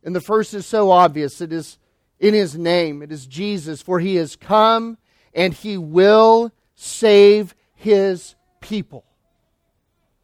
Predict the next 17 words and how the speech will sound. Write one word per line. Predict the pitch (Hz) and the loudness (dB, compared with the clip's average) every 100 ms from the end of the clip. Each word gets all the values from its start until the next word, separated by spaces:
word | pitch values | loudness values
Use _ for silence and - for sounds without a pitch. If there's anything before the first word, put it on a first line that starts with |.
| _ _ _ _ _ _ | _ _ _ _ _ _
N-, | 208 240 | -12 -6
now, | 240 | -6
God | 202 233 254 | -2 2 2
wastes | 208 220 214 - | 4 2 0 -2
no | 208 | 0
words, | 175 175 208 247 190 | 2 4 4 2 -2
and | 190 | -2
God | 180 196 | 0 2
is | 196 185 | -2 -2
not | 190 | -2
ambiguous | 196 196 180 202 220 202 - | -2 0 0 0 -4 -10 -8
in | 214 | -6
the | 208 | -2
words | 220 226 170 | 0 -2 -2
that | 226 | -6
he | 220 | -4
uses. | 214 254 262 151 104 _ - - | -6 -8 -10 -12 -20 _ -20 -20